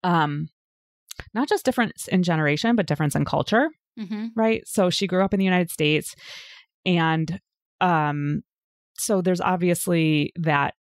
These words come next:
Speaker 1: level of kind of, um, struggle with her parents. And similar, I think, to the How to Talk to Mommy and Poppy is the same sort of situation where it's, like, a generational and a cultural thing.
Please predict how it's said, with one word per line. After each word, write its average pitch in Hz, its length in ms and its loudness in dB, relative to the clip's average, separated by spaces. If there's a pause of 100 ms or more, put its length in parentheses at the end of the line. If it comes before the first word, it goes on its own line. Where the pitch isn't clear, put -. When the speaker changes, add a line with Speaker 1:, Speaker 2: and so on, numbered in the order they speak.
(220)
Speaker 1:
level 147 560 2
of 143 340 -2 (220)
kind 156 220 2
of, 139 160 -6 (120)
um, 151 460 0 (320)
struggle 175 640 0 (380)
with 180 220 2
her - 180 -2
parents. 147 500 0 (1600)
And 233 300 0
similar, 202 560 2
I 170 120 0
think, - 280 -2 (240)
to 160 540 2 (500)
the 180 140 0
How 165 220 0
to 165 80 0
Talk 143 220 -2
to 156 100 -2
Mommy 139 260 2
and 143 80 -2
Poppy 147 360 0
is 147 140 0
the 156 60 -6
same 139 440 0
sort 151 220 -2
of 139 200 -2 (320)
situation 165 680 0
where 151 160 2
it's, 156 160 -2
like, 156 160 0
a 156 60 0
generational 151 680 2
and 196 160 2
a 185 40 -2
cultural - 480 -4
thing. - 340 -8